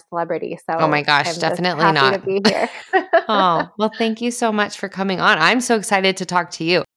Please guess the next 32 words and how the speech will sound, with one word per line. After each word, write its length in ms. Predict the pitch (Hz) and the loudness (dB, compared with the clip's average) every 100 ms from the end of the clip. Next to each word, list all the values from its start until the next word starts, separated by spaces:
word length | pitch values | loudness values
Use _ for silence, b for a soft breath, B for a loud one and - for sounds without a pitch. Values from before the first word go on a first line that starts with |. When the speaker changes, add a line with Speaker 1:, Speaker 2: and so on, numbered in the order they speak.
| _ | _
Speaker 2:
So 260 | 226 208 - | 2 2 2
one 320 | 160 180 214 | 0 2 4
of 140 | 247 | 2
the 120 | 247 247 | 2 2
things 300 | 226 202 180 | 2 2 0
that 100 | 151 | -2
I 100 | 160 | 0
had 300 | 175 185 185 | 2 0 2
to 60 | |
ask 440 | 156 156 170 - 170 | 2 2 2 -2 -2
you 140 | 156 | 0
as 180 | 156 165 | 2 0
I 100 | 160 | 0
read 300 | 160 160 160 | 0 0 0
your 160 | 160 | -2
bio 320 | 160 151 156 156 | 2 2 2 2
and 120 | 151 | 2
all 120 | 160 | 0
of 80 | 160 | 0
your 100 | 160 | -4
information 600 | 151 151 151 160 147 147 B B B B | -4 -4 -4 -2 -2 -4 B B B B
was 200 | 190 185 | 0 2
that 140 | 190 - | 0 0
you 180 | 185 | -2
were 160 | 190 208 | 0 -2
published 720 | 208 190 185 190 185 180 - | -4 0 0 2 0 0 -4
in 220 | 170 175 | -4 -4
Chicken 400 | - 170 165 180 | -2 -4 -2 -4
Soup 360 | 175 - 165 156 | -2 -2 -4 -4
for 200 | 165 175 | -8 -6
the 140 | 160 156 | -4 -4
Soul. 440 | - 170 151 | 0 2 2